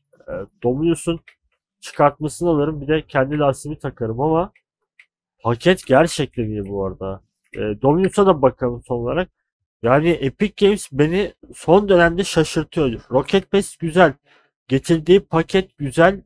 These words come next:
Yani daha ne istersiniz ki arkadaşlar? Şimdi buradan hemen Customize Car diyoruz. Dominus'a geçiyoruz. Bir de Dominus şu tayfa için Dominus'u göstereyim.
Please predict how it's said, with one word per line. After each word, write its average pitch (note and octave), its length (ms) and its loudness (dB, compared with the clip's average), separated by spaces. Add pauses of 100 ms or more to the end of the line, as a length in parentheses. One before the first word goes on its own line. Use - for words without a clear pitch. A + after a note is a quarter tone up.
(160)
Yani B2+ 460 -2
daha C#3+ 240 2
ne D#3+ 160 -4
istersiniz E3+ 560 -6
ki B2 120 -4
arkadaşlar? A#2 560 -8 (400)
Şimdi C#3 220 -16
buradan F3 440 4 (380)
hemen F3 440 2 (1400)
Customize D3+ 720 0
Car C#3 200 4
diyoruz. A#2 440 -4 (260)
Dominus'a D3 400 -4
geçiyoruz. C3 480 -6
Bir D3 60 -6
de C#3 160 -4
Dominus D3 360 -2
şu - 180 -14
tayfa C#3 340 -4
için C3+ 260 -12 (560)
Dominus'u C#3 460 -4
göstereyim. A2+ 500 -6